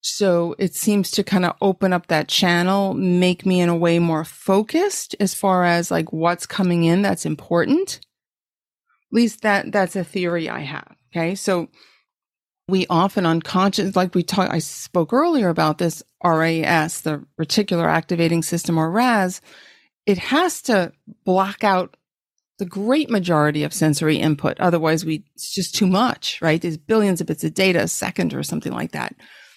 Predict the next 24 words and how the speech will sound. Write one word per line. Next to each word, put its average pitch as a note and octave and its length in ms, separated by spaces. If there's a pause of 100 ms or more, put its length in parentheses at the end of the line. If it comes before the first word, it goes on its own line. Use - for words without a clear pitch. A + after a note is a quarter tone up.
(840)
So, F#3+ 340
but F3 240
having G#3 680
this E3+ 400
more, E3 540
uh, D#3+ 220
focused - 920 (720)
channel, E3 580
if D#3 160
you E3 120
will, D3+ 380
of E3+ 80
sensory D#3+ 600
data. D3 340
I'm F#3+ 200
talking D#4+ 220
about D#4+ 180 (160)
information F#3+ 540
through E3+ 160
the D#3+ 80
physical D#3+ 420
senses. - 720
Okay. E3+ 300
So D3+ 300